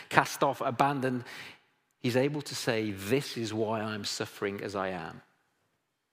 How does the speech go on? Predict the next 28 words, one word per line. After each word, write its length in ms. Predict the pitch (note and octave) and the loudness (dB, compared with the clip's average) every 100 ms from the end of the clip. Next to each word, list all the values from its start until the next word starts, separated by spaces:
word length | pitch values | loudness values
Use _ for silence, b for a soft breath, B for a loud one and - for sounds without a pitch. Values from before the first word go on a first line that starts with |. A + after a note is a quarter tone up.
| _ _ _ _ _ | _ _ _ _ _
Because 280 | - - B2+ | -8 -4 -2
I'm 140 | C#3+ | -4
following 560 | B2+ - C#3 C3 B2 A#2 | -4 0 2 2 0 -2
Jesus. 680 | A#2+ A#2 G2+ F#2+ - - - - B B | 0 0 -2 -6 -10 -14 -14 -14 B B
I'm 180 | D3 | 4
on 120 | D3+ D3+ | 4 0
the 80 | |
path 300 | - D#3 C3+ | 2 0 2
that 120 | D3+ C3+ | 0 2
he 140 | C#3 | 2
took. 480 | - C3 - - - B B B B B B | 0 -2 -4 -8 -16 B B B B B B
I'm 140 | C#3 | 4
not 180 | E3+ D#3+ | 6 4
ashamed 600 | C#3 - C#3+ C3 B2+ A2+ | 2 4 4 4 0 0
because 240 | B2+ C3 | 0 4
I 160 | B2+ B2 | 4 4
know 400 | B2 C3+ C#3 C#3 | 2 4 4 4
the 100 | C3 | 4
one 380 | B2+ C3 B2+ A#2+ | 4 4 4 0
whom 280 | A#2+ A#2+ A2 | -2 -2 0
I 280 | B2 A#2 A2+ | 0 2 0
have 480 | A2 A#2 A2 G#2 A2 | -2 -4 -6 -8 -4
believed." 520 | A2+ G#2 G2+ F#2 - - B B B _ _ _ _ _ _ _ _ _ _ _ _ _ _ B B B B B _ _ _ _ _ - | 2 2 2 -2 -10 -18 B B B _ _ _ _ _ _ _ _ _ _ _ _ _ _ B B B B B _ _ _ _ _ -2
And 120 | B2+ | 0
let's 160 | D#3+ - | 0 -2
just 420 | D3+ - - - _ _ _ | -4 -6 -8 -14 _ _ _
linger 240 | A#2+ A#2+ A2 | -2 0 2
there 340 | G2+ G2 A2 | 2 2 0